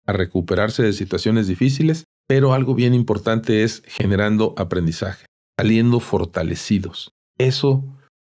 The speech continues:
sí considero que es algo más realista. Este tema lo, lo grabé porque en el transcurso de la mañana del día de hoy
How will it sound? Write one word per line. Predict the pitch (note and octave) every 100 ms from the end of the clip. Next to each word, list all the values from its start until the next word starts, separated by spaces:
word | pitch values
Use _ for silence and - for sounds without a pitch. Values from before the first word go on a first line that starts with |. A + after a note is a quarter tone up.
| _
sí | A#2+
considero | A#2 A2+ G#2+ G2+ G#2 G#2+
que | - G2+
es | F#2
algo | G2 F#2+ G2 F#2 -
más | F#2+ F#2 F2+ F2+ - _
realista. | - F#2+ E2 D#2+ - - - _ _ -
Este | C#3 D3
tema | C3+ C#3 C#3+ C#3 B2+ A2+ G2 F#2 -
lo, | G#2+ G#2 F#2+ F#2
lo | G#2 G2
grabé | G2+ G2+ B2 F#3 - _ _ _ _
porque | C3 B2 C3+ B2+ A#2+ A#2 A#2 - _ _ _ -
en | B2
el | A#2+
transcurso | A#2 A#2+ E3 E3 F3+
de |
la | C3+
mañana | A2 G#2+ A#2 C3+ C3+ C3+
del | G#2+ F#2+
día | G#2+ A#2
de | A#2+
hoy | A2 G2+ G#2